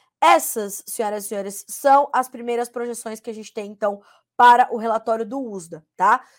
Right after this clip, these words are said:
Eh, as expectativas detalhadas, como eu falei, já estão disponíveis pra você no noticiasagricolas ponto com ponto B R,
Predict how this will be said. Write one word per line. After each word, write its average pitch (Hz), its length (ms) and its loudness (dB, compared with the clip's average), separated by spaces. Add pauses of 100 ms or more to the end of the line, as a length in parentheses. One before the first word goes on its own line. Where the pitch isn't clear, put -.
(140)
Eh, 190 520 0
as 196 160 -4
expectativas 254 1000 -4 (240)
detalhadas, 247 880 2
como 220 200 -12
eu - 20 -8
falei, 233 340 -4
já 226 120 -8
estão 226 240 -12
disponíveis 214 480 -14
pra 220 120 -10
você 233 360 -8 (360)
no 320 220 -2
noticiasagricolas 233 800 -6
ponto 220 240 -16
com 208 180 -8
ponto 214 280 -14
B 202 100 -10
R, 262 400 0